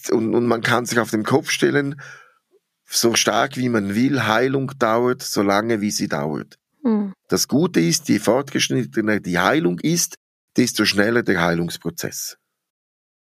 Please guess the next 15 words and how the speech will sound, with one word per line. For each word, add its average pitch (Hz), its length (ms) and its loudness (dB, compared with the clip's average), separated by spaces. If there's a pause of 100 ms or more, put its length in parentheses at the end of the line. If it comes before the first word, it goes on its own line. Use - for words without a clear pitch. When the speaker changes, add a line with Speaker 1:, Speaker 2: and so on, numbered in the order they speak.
(360)
Speaker 2:
Rico, 233 460 2
ich - 180 -2
danke 269 320 2
dir 254 160 2
von 226 280 2
Herzen 226 520 -2
für 247 160 -4
diese 214 200 -2
Folge. 208 380 0
Also 185 140 -2
ich 214 80 -4
fand 226 180 2
es 226 120 -2
unglaublich 226 520 2
spannend, 202 440 0